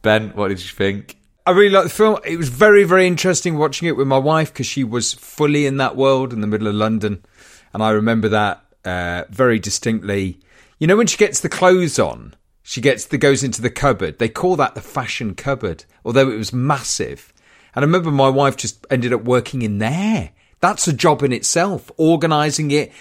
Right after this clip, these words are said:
Speaker 2: There's just so many clothes, so many bags. So it was really interesting at watching it with her, and she loved it. She had a great time. It wasn't all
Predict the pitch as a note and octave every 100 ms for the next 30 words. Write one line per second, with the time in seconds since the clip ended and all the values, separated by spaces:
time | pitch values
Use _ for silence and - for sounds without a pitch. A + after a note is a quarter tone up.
0 | - _ - D3+ - D3 - F#3 F3+ F3+
1 | F3 E3 E3 D3+ D3 C#3+ C#3 - D3+ D#3
2 | F3+ D#3+ D#3 D3+ D3 - - - - -
3 | - - _ - G#3+ A3 E3 A#3+ B3 G#3+
4 | G3+ E3+ D#3+ - B2+ G#2+ G#2+ G#2+ - G#2
5 | F#2 F#2+ G2+ F2+ F#2 G2 F#3 D#3+ D3+ D3+
6 | - - C#3+ - - C3 A#2+ C3 C3 A#2+
7 | - G2+ G2 A2 C#3+ D#3 C#3+ D3 C#3 B2+
8 | A#2 A2 F#2+ F#2